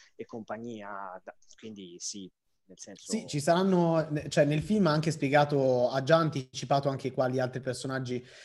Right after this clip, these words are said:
Speaker 2: vedremo nel film, e
Speaker 1: Mm.
Speaker 2: credo che Black Adam sia un po' come è stato Guardiani della Galassia per la Marvel, cioè
Speaker 1: Eh sì.
Speaker 2: è un
Speaker 1: Eh.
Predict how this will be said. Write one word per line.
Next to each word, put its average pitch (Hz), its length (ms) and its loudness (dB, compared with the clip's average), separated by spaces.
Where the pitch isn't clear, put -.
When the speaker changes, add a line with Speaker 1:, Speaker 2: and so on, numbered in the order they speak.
Speaker 2:
vedremo 139 460 2
nel 131 160 -2
film, 165 520 4
e 143 400 2
Speaker 1:
Mm. 135 380 -2
Speaker 2:
credo 170 280 4
che 160 100 2
Black 151 240 2
Adam 180 320 6
sia 160 580 4
un 143 520 0
po' 196 280 8
come 170 540 6
è 151 120 2
stato 170 920 2
Guardiani 147 520 4
della 143 200 2
Galassia 147 520 2
per 135 120 0
la 131 100 0
Marvel, 123 380 -2
cioè 143 300 4
Speaker 1:
Eh 170 60 6
sì. 143 360 0
Speaker 2:
è 147 360 4
un 156 420 2
Speaker 1:
Eh. - 180 2